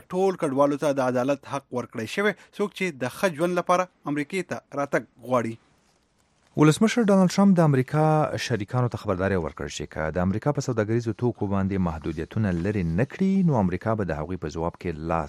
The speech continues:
Speaker 2: سخت غبرګون څرګند کړي. ټرمپ وویل، امریکا په ټینګار سره وایي، که ټولو هغو هیوادونو چې د امریکا د سوداګریزو توکو په وړاندې جعلي خنډونه جوړ کړي او پرې لوړ ټکسونه لګوي او دا دواړه لرې نه کړي،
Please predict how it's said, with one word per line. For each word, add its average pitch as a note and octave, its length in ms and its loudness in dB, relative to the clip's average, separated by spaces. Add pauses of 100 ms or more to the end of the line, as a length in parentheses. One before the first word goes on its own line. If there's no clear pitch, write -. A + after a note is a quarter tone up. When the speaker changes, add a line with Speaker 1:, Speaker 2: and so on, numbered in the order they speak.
Speaker 2:
سخت - 440 -8
غبرګون E2+ 600 -6 (260)
څرګند D2+ 340 -8
کړي. D2+ 140 -12 (500)
ټرمپ F2+ 200 -2
وویل، B2 280 0 (380)
امریکا F#2+ 260 -2
په G2+ 140 -8
ټینګار G#2 320 -2
سره E2 180 -4
وایي، D#2 240 -4
که E2+ 80 -4 (160)
ټولو C3+ 380 -2 (240)
هغو G#2+ 320 -4 (240)
هیوادونو E2+ 440 -4
چې E2 400 -8
د D#2 120 -6
امریکا D#2 280 -8
د D#2+ 140 -10
سوداګریزو D#2 500 -8
توکو D#2+ 240 -8
په D#2 80 -10
وړاندې D2+ 480 -6
جعلي E2 300 -4
خنډونه E2+ 420 -2
جوړ C3+ 220 -2
کړي D3 240 0 (160)
او A2+ 100 0 (120)
پرې F#2 200 -4
لوړ F2+ 240 0
ټکسونه A#2 400 -4
لګوي A2 440 -2
او F2 80 0
دا D2 140 -4 (120)
دواړه F2+ 320 2
لرې E2+ 180 -2 (100)
نه G#2 120 0
کړي، F3+ 160 2